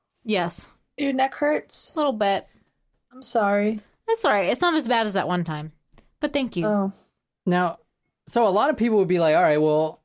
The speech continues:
Speaker 3: there's an army issued tool there. Of course he's in the military, whoever killed him, right?"
Speaker 2: No.
Speaker 3: But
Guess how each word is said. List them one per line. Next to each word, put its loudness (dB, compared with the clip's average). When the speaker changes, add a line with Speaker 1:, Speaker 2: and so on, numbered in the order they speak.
Speaker 3:
there's 0
an 0
army 0
issued 0
tool 0
there. -2
Of -10
course -2
he's -4
in -2
the -2
military, -2
whoever -2
killed -2
him, -4
right?" -6
Speaker 2:
No. 2
Speaker 3:
But 0